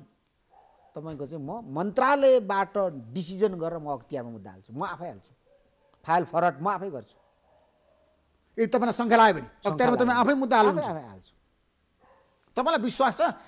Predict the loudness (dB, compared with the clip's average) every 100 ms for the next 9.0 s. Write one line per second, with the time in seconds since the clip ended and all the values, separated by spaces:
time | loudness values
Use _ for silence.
0 | -10 -6 -4 0 -2 -2 -8 -8 -6 -6
1 | -6 -4 -6 -6 -8 -6 -6 -6 -8 -8
2 | -8 -8 -6 -8 -6 -8 -8 -10 -8 -6
3 | -4 -4 -2 -4 -4 -8 -8 -10 -14 _
4 | _ _ _ _ _ _ _ -20 -10 -4
5 | 0 0 -2 -10 -16 _ _ _ -6 2
6 | 2 4 4 4 2 2 0 2 2 4
7 | 2 4 4 4 2 0 -6 -4 -4 -2
8 | -2 -2 -4 -4 -4 0 0 2 0 4